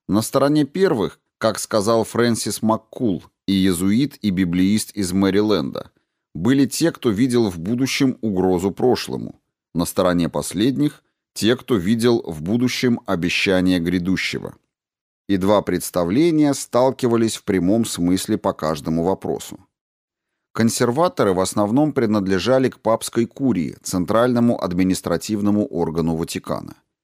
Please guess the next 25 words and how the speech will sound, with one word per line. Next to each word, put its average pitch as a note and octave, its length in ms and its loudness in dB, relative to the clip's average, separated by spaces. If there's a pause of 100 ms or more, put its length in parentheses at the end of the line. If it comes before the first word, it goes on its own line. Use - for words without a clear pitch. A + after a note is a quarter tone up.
(400)
В D#2 120 -8
большинстве C3 580 0
своём F2+ 480 0
пожилые G#2+ 640 0
итальянцы, A#2+ 720 0
жившие F#2 460 -2
в E2+ 100 0
отдалении E2+ 640 0
от E2 180 -4
мира, A#2 420 -2 (380)
они A2+ 240 2
оказывали C#3 580 2
самое C#3 460 2
широкое A#2+ 540 0
влияние A2 580 2
не G#2 160 2
только D3 320 0
на A2+ 80 2
мировое F#2+ 540 4
католичество, D2+ 880 -4 (320)
но G2+ 240 2
и C#3 80 4
на C3+ 100 2
самого F#2+ 460 0
папу. - 420 -6